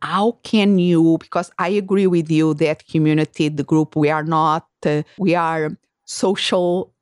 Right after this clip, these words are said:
beings, or like in the words of another interview that I did in this podcast with, um, Gina Bianchini, that is the founder of Mighty Networks, that is a software platform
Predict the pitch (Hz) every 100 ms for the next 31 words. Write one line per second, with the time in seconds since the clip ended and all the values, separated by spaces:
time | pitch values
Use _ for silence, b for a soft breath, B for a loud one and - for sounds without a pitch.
0 | 165 185 170 165 180 208 - - 165 160
1 | 170 160 165 - 160 160 165 156 - 156
2 | 160 156 156 165 170 - 156 156 156 151
3 | - 151 147 147 151 156 151 151 - -
4 | 147 - - 180 151 165 - - 151 147
5 | 151 143 143 143 143 147 151 139 156 _
6 | - 165 165 165 165 165 170 _ _ -
7 | 165 151 170 - 160 160 156 156 147 151
8 | - - 147 - 151 - 156 147 143 147
9 | 151 135 139 - 151 151 165 160 156 135
10 | - 160 160 - - 147 - 139 143 -
11 | 151 - 170 151 - 113 - - 151